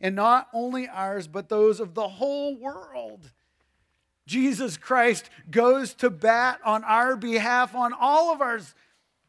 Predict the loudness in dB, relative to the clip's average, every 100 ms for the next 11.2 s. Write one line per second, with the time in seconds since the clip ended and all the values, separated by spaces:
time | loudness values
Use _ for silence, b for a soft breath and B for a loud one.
0 | _ _ _ _ _ _ _ _ _ _
1 | _ _ _ _ _ _ -10 -8 -2 0
2 | 0 -2 -6 -14 -8 -4 0 0 -4 -8
3 | -8 -6 -2 2 4 4 -2 -6 -10 -8
4 | -2 0 2 0 -6 -10 -10 -12 0 0
5 | 0 -4 -10 B B -6 -4 -4 -2 0
6 | 0 -2 -8 -8 -10 -8 -10 -8 -10 -6
7 | -2 0 -2 -6 -10 -8 -6 -6 -8 -10
8 | -10 -10 -12 -12 -12 -14 -18 -18 -18 -20
9 | -20 -20 _ _ _ _ _ _ _ _
10 | _ _ _ _ _ -14 -14 -14 -12 -12
11 | -14 -20